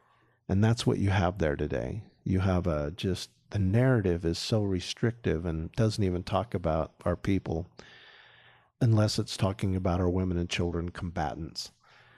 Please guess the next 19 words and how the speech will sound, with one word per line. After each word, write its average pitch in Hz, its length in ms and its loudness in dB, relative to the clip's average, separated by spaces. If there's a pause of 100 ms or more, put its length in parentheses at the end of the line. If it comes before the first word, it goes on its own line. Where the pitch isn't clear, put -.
(220)
and, 90 280 0
and, 92 180 0
you 90 100 2
know, 80 140 2
the 87 80 -2
savage 92 480 -2
life 82 340 -2
that 92 100 0
we 85 160 -2
lived. 76 420 -2 (300)
So, 87 420 -2 (840)
uh, 87 320 0 (160)
you 127 120 0
gotta 190 200 2
be 233 100 0
careful 95 400 0
with 82 180 0
monuments. 78 600 -2
And, 85 240 -2